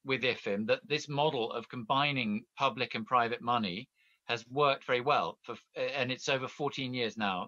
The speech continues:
that, that the organization's been going. And in a way, uh, I think you could see this as an alternative model to the multilateral development banks. ifim is obviously much lighter on structure,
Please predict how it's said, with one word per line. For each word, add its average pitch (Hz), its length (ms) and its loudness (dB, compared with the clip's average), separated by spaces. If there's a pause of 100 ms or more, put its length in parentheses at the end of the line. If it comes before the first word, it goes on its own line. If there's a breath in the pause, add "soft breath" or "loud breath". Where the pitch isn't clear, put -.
that, 107 140 -4 (180)
that 104 120 -6 (240)
the 117 100 -4
organization's 107 580 -2
been 110 140 -6
going. 117 260 0 (760 loud breath)
And 123 240 -4
in 151 160 0
a 151 80 0
way, 139 500 2 (180)
uh, 131 300 2
I 120 80 0
think 139 240 -4
you 135 140 -4
could 147 180 -4
see 165 200 0
this 143 180 -6
as 123 100 -8
an 135 80 -4
alternative 131 720 -2
model 120 440 0
to 120 180 -2
the 120 100 -4
multilateral 120 640 0
development 110 500 -2
banks. 87 440 -8 (880 soft breath)
ifim 147 320 0
is 135 100 -4
obviously 123 300 -2
much 135 240 -2
lighter 127 420 2
on 117 100 -2
structure, 117 640 -2